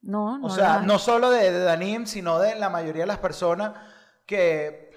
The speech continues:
Speaker 1: Porque es que la educación sexual, o por lo menos acá en Venezuela, es sumamente básica. Eh, hace algunos años, pues, se empezó a hablar de igualdad de género,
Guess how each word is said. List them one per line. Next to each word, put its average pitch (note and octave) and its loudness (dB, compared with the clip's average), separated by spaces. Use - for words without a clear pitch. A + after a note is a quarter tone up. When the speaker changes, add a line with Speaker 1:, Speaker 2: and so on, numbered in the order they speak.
Speaker 1:
Porque C#4+ 4
es D4+ 2
que F4+ 0
la F4+ 6
educación A#3 2
sexual, C4 2
o G3+ 2
por G#3 0
lo G#3 -2
menos A3 -2
acá A3 -2
en G#3+ -4
Venezuela, A3+ 0
es G#3 -4
sumamente G3+ -4
básica. - -8
Eh, G3+ 2
hace G3+ -2
algunos A3 -4
años, B3 -4
pues, G#3+ -6
se G3+ -8
empezó F#3 -4
a F#3 2
hablar G3 2
de G#3 -2
igualdad F3 2
de F#3+ 2
género, G3+ 0